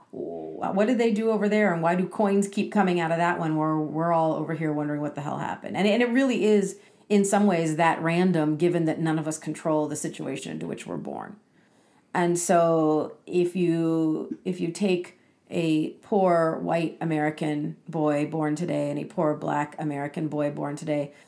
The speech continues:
the white boy has a six times greater chance of transcending poverty than his black counterpart. And so I feel like on so many things, the Black Lives Matter movement was, was our first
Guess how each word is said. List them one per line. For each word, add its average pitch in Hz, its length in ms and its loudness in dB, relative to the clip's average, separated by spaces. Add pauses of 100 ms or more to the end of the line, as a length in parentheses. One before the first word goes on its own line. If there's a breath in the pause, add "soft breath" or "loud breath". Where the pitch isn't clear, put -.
(220 loud breath)
the 254 100 2
white 254 240 2
boy 254 200 0
has 233 180 0
a 214 40 0
six 214 240 -6
times 190 240 -2
greater 190 280 -2
chance 185 460 -4
of 170 260 -8
transcending 170 580 -4
poverty - 640 -4 (480 soft breath)
than 165 200 2
his 170 140 2
black - 300 -2
counterpart. - 560 -6 (640 soft breath)
And 196 220 2
so 190 640 4 (140)
I 175 140 2
feel 233 560 0
like 180 220 2
on 175 180 0
so 220 180 0
many 175 220 0
things, 170 560 -4 (320 soft breath)
the 185 80 -6
Black 208 240 4
Lives 175 240 2
Matter 196 300 -2
movement 156 460 -4
was, 160 520 -2 (180)
was 196 200 4
our 170 160 6
first - 1300 -2